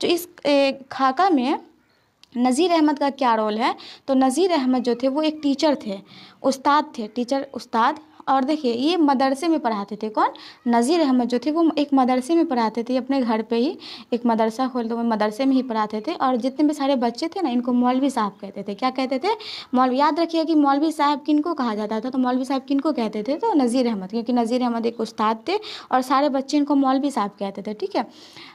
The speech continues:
अब देखिए, मौलवी साहब के जो, अ, स्टूडेंट थे, शागिर्द, उर्दू में क्या बोलते हैं? शागिर्द। इनके जो शागिर्द थे, अ, स्टूडेंट जो थे, वो कौन थे? मिर्ज़ा, अ, फ़रतुल्ला बेग और मियाँ दानी। ये दोनों मदरसे के जो थे, वो क्या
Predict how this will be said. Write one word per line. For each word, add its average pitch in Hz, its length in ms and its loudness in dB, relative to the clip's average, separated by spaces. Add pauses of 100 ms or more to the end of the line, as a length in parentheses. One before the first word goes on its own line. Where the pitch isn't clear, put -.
(120)
अब 294 100 2
देखिए, 285 360 2
मौलवी 302 480 4
साहब 349 380 0
के 339 80 0
जो, 330 180 2
अ, 254 440 0
स्टूडेंट 294 580 2
थे, 262 120 2
शागिर्द, 240 720 0
उर्दू 254 200 2
में 302 140 6
क्या 302 180 2
बोलते 294 240 0
हैं? 370 200 0 (320)
शागिर्द। 240 760 2 (340)
इनके 269 240 0
जो 330 140 2
शागिर्द 262 720 0
थे, 226 120 0 (520)
अ, 226 160 0
स्टूडेंट 269 460 2
जो 294 100 2
थे, 233 180 0
वो 254 160 -2
कौन 302 280 2
थे? 226 160 0
मिर्ज़ा, 226 360 0
अ, 240 280 2
फ़रतुल्ला 247 560 0
बेग 381 260 -2 (100)
और 339 200 0
मियाँ 254 360 4
दानी। 208 260 -2
ये 233 220 0
दोनों 302 360 2 (380)
मदरसे 285 580 2
के 392 140 0
जो 359 160 0
थे, 370 180 -2
वो 349 160 0
क्या 349 220 2